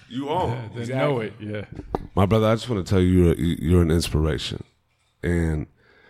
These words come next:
Speaker 1: just as a creator, your growth and, and where you've come and where you're going to go naturally, just know that, you know,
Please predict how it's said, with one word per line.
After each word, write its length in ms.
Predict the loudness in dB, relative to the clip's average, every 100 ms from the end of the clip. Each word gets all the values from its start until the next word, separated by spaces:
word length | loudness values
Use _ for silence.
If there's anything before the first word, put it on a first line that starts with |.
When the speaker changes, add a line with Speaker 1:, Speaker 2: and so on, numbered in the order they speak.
| _
Speaker 1:
just 160 | -2 0
as 160 | 2
a 60 | 0
creator, 960 | -2 -4 -2 -2 -4 -6 -10 -12 -14 -16
your 260 | -12 -10 -10
growth 440 | -8 -6 -6 -8
and, 280 | -8 -8 -8
and 340 | -8 -8 -8 -12 _ _ _ _ _ _
where 400 | -10 -2 2 2
you've 320 | 0 -2 -4
come 460 | -2 0 0 -2 -8 _ _ -20 -20 _ _ -2
and 360 | 0 2 0 -6
where 300 | -2 2 6
you're 200 | 6 4
going 240 | 4 0 -2
to 120 | -2
go 180 | -2 -2
naturally, 680 | 0 -2 -4 -6 -6 -8 -10 _ -20 _ _ _ _
just 240 | -4 -4 0
know 240 | 0 0
that, 340 | -2 -6 -6 -10 _ _ -10
you 160 | -6
know, 340 | -4 -6 -8